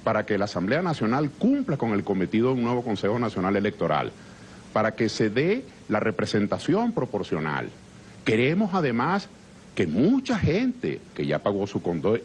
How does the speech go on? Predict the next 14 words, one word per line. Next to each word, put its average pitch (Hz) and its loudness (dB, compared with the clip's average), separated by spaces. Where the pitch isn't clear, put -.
su 95 -2
condena, 107 0
o 107 2
que 90 0
tienen 107 2
ya 95 2
boletas 101 -2
de 95 -2
excarcelación, 120 0
o 101 0
que 98 -2
son 120 0
realmente 156 0
merecedores 143 0